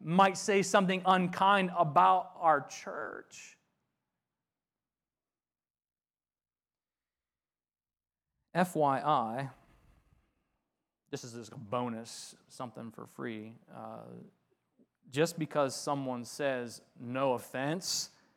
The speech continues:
not okay to be rude, all right? Just giving that out there for free. I think, I think we all experience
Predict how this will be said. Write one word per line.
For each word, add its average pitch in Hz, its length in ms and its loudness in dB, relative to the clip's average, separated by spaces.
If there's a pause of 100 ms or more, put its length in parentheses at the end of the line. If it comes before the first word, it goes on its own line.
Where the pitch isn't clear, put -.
(1700)
not 139 240 2
okay 131 260 0
to 123 60 -4
be 117 100 -6
rude, 110 420 -6 (160)
all 110 60 -14
right? 107 180 -14
Just 123 240 -14 (280)
giving 123 220 -6
that 110 220 -8
out 104 160 -10
there 117 160 -10
for 110 140 -16
free. 110 280 -12 (1500)
I 156 60 0
think, 226 260 2 (180)
I 170 40 -6
think 180 180 0
we 147 120 2
all 143 640 4 (640)
experience 131 1120 -4